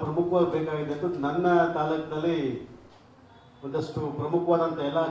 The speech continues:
ಜೆ ಡಿ ಎಸ್ ಕಾರ್ಯಕರ್ತರನ್ನ ನನ್ನ ಜೊತೆ ಒಟ್ಟಿಗೆ ಕಾಂಗ್ರೆಸ್ ಸೇರ್ಪಡೆ ಮಾಡಿಸಿದ ಮೇಲೆ ಆಮೇಲೆ ಒಟ್ಟಿಗೆ ಇಲ್ಲಿಗೆ ಬರೋಣ ಅಂತ ತೀರ್ಮಾನ ಮಾಡಿ ಸ್ವಲ್ಪ ಡಿಲೇ ಮಾಡಿದ್ ಬಿಟ್ರೆ ಬೇರೆ ಯಾವ ಉದ್ದೇಶ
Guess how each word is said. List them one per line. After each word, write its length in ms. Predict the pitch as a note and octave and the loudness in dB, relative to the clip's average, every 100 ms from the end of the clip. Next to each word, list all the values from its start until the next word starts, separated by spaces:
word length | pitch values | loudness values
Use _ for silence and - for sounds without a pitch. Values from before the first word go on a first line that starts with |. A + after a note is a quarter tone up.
| C#3+ | -2
ಜೆ 80 | D3+ | -2
ಡಿ 60 | D#3 | -2
ಎಸ್ 100 | D3+ D3 | -2 -4
ಕಾರ್ಯಕರ್ತರನ್ನ 640 | C#3 C#3 D3 C#3 D3+ F3+ E3+ | -6 -6 -8 -10 -6 -4 -2
ನನ್ನ 100 | C#3 C#3 | -4 -4
ಜೊತೆ 140 | C#3 D3 C#3 | -2 -2 -2
ಒಟ್ಟಿಗೆ 320 | C3+ D#3+ F3 - - - - - - - C#3 | -4 -2 -2 -2 -10 -18 -20 -20 -20 -10 -4
ಕಾಂಗ್ರೆಸ್ 420 | D#3 E3+ D#3+ - D#3+ | 0 2 2 0 -2
ಸೇರ್ಪಡೆ 340 | D#3 D#3+ D#3 D3 | -2 -2 -2 -2
ಮಾಡಿಸಿದ 300 | D3 D3 D3 C3 C#3+ | -2 -2 -6 -6 2
ಮೇಲೆ 280 | E3+ F#3 C3 C3 - - - - - - C#3 E3+ | 4 4 2 -2 -8 -16 -20 -20 -20 -12 -2 0
ಆಮೇಲೆ 240 | F#3 F3 D#3 | 4 4 4
ಒಟ್ಟಿಗೆ 260 | D#3+ E3 F3+ | 0 0 0
ಇಲ್ಲಿಗೆ 200 | E3+ E3 | 0 0
ಬರೋಣ 200 | D3+ D3+ D3 | -4 -2 -4
ಅಂತ 180 | C#3+ C#3 | -4 -6
ತೀರ್ಮಾನ 340 | C#3+ C#3 C#3+ C#3 | -4 -2 -2 0
ಮಾಡಿ 100 | F3 F#3 | 0 2
ಸ್ವಲ್ಪ 280 | E3+ E3+ D#3+ D3 | 0 0 0 0
ಡಿಲೇ 200 | D#3+ D#3+ | 0 0
ಮಾಡಿದ್ 200 | C#3+ C#3 C3+ | -2 -4 -2
ಬಿಟ್ರೆ 260 | C#3 F3 G3 G3 - | -2 0 0 -2 -4
ಬೇರೆ 160 | D3 D3 C3+ | -2 2 2
ಯಾವ 80 | C#3 | 2
ಉದ್ದೇಶ 220 | C#3 C#3 | 2 0